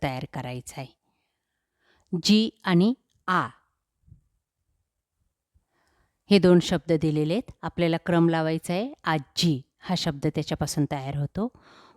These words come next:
पुढचं आहे र, मा, ज, याच्यापासून मांजर हा शब्द तयार होतो. तिसरं आहे र, शा, हू, त्याच्यापासून हुशार हा शब्द तयार होतो. म्हणजे उलट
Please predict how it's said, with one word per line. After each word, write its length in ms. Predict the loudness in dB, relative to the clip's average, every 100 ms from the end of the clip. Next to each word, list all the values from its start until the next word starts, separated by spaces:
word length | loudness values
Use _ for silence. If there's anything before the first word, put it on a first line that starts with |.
| _
पुढचं 320 | 4 4 6
आहे 260 | 4 4 -2 -4
र, 420 | 0 4 6 6 2 -6 _ 0
मा, 480 | 2 2 0 -4 -10 _ _ _ _ _ -2
ज, 120 | 4 4 2 -4 _ _ _ _ _
याच्यापासून 580 | -2 0 0 0 2 2
मांजर 560 | 4 4 4 4 4 2
हा 180 | 0 -4
शब्द 300 | -6 -4 -4 -4
तयार 240 | -4 -4
होतो. 320 | -6 -6 -8 -8 _ _ _ _ _ _ _ _ 2
तिसरं 360 | 2 4 4
आहे 260 | 4 2 -6 _ _ -2
र, 380 | 4 6 6 2 -6
शा, 480 | -8 -2 -2 -2 -6 -12
हू, 380 | -4 0 2 0 -8 _ -8
त्याच्यापासून 640 | -6 -4 -4 -2 2 2 2 -2
हुशार 540 | -2 -2 -2 -4 -4 -10 _ _ _ _
हा 120 | -8
शब्द 340 | -4 -4 -2 -4 -4
तयार 240 | -6 -6
होतो. 280 | -8 -10 -12
म्हणजे 360 | -14 -2 2
उलट 280 | 4 4 2